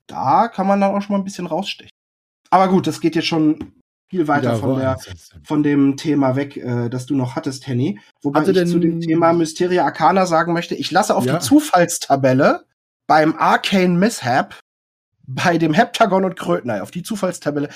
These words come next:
Speaker 1: da lasse ich mir nichts kommen.
Speaker 2: Ja,
Speaker 1: Die
Speaker 2: d-,
Speaker 1: finde
Speaker 2: ja,
Speaker 1: ich
Speaker 2: okay.
Speaker 1: genial.
Speaker 2: Das ist gut. Also so die, ja, ja, ein paar Sachen sind auch gut da, da, da, ich finde halt nur, ist einfach zu viel, aber ja, doch, das stimmt schon, das stimmt schon.
Speaker 1: Mhm.
Speaker 2: Sind auch gute Sachen drin.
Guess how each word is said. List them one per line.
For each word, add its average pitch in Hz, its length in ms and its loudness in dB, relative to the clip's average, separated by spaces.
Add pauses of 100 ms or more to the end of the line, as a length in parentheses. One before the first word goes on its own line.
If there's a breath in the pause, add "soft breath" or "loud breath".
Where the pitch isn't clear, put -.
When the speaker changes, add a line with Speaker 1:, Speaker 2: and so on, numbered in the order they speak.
Speaker 1:
da 180 80 -4
lasse 202 200 2
ich 175 80 -4
mir 185 100 2
nichts 220 300 -2
kommen. - 280 -10 (360)
Speaker 2:
Ja, 123 160 -2
Speaker 1:
Die 123 60 -4
Speaker 2:
d-, - 60 0
Speaker 1:
finde 123 120 -6
Speaker 2:
ja, 113 100 -4
Speaker 1:
ich 107 60 -6
Speaker 2:
okay. 127 100 -10
Speaker 1:
genial. 107 300 -10
Speaker 2:
Das - 140 -20
ist - 140 -20
gut. - 540 -2
Also 156 220 4
so 160 80 4
die, 160 120 2
ja, 147 200 4
ja, 135 200 4
ein 135 120 -8
paar 170 180 0
Sachen 190 240 -2
sind 160 160 -4
auch 156 120 -4
gut 165 200 -8
da, 143 200 -2
da, 131 260 -6
da, 123 300 -8
ich 113 100 -10
finde 117 220 -6
halt 104 140 -10
nur, 104 180 -6
ist 98 120 -18
einfach 101 220 -14
zu - 140 -20
viel, 120 280 -4
aber 107 160 -4
ja, 113 140 0
doch, 95 140 -10
das 98 140 -10
stimmt 90 260 -14
schon, 98 220 -16
das - 100 -20
stimmt 113 240 -20
schon. 107 120 -20
Speaker 1:
Mhm. 107 220 -18 (460)
Speaker 2:
Sind 143 200 -4
auch 123 100 -2
gute 104 180 -10
Sachen 87 240 -16
drin. 101 160 -20